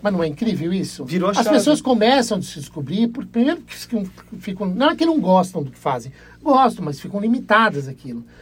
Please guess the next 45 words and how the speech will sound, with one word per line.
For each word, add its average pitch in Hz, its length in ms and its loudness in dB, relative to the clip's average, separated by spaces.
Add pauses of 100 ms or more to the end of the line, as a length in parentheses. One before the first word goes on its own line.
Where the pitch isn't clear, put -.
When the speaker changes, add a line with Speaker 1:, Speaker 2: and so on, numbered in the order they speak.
(240)
Speaker 1:
Eu 160 80 -8
acho 147 120 -10
que 202 60 -10
essa - 160 -10
pandemia 160 500 -2
veio 165 220 -4
pra 226 100 -6
ensinar 233 340 -2
muita 202 400 -4
coisa, - 440 -18 (320)
né? 180 260 -10 (240)
Primeiro, 156 380 -2
baixar 139 260 -4
a 139 60 0
bola 131 240 -6
de 117 120 -18
muita 165 380 4
gente, 147 480 -10 (100)
Speaker 2:
É. 101 300 -12 (100)
Speaker 1:
né? 185 320 -6 (120)
Precisava, 151 840 -2 (340)
né? 165 160 -4 (220)
Outras 190 400 2
nem 196 180 0
mesmo 180 280 2
assim 156 320 -6
aprenderam, 156 680 -2 (220)
desculpa. 151 480 -2
Speaker 2:
É, - 60 -4
mas 131 180 -2
a 143 80 -2
vida 151 240 -2
Speaker 1:
Continua, 180 300 0
Speaker 2:
ensina, 240 160 6
Speaker 1:
mas 185 160 0
a 160 60 2
Speaker 2:
né? 135 40 -4
Speaker 1:
vida 143 180 -4
ensina, 247 280 -4
a - 40 2
vida 170 220 -2
tá 156 100 -4
aí 147 80 0
pra 156 140 -4
ensinar, 196 460 0